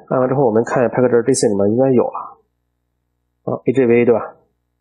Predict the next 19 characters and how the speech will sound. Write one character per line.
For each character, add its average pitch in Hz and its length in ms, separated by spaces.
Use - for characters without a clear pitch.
好， - 360
那 175 80
我 160 60
们 147 100
就 160 60
在 165 180
这 147 80
儿 147 120
去 143 260
引 104 120
用 131 200
这 110 100
个 98 140
叫 98 80
A 120 340
G 110 340
V， 113 240
然 127 160
后 - 760